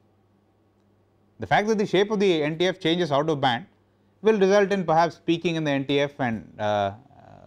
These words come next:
and, uh, reduced maximum stable amplitude, and if you go on increasing tau, it will result in an unstable modulator. But if the loop,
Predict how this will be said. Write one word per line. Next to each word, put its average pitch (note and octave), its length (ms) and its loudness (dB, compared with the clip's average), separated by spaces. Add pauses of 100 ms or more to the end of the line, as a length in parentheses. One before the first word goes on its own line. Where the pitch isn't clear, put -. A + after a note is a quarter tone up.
(580)
and, G#2+ 340 -2
uh, G2+ 420 0
reduced C3 600 0 (120)
maximum B2+ 320 -2
stable B2 320 -2
amplitude, A2 440 -2
and B2 180 -2 (880)
if A2 100 -10
you B2 80 2
go A#2+ 100 4
on D3 180 2
increasing C3+ 420 0
tau, E3 280 2
it C#3 80 -4
will B2 100 -2
result A#2+ 280 0
in C3+ 120 -2
an B2 100 -2
unstable B2+ 460 0
modulator. G2 520 -4 (1080)
But E3+ 360 0 (240)
if - 220 -2
the A3 160 2
loop, G#3+ 260 2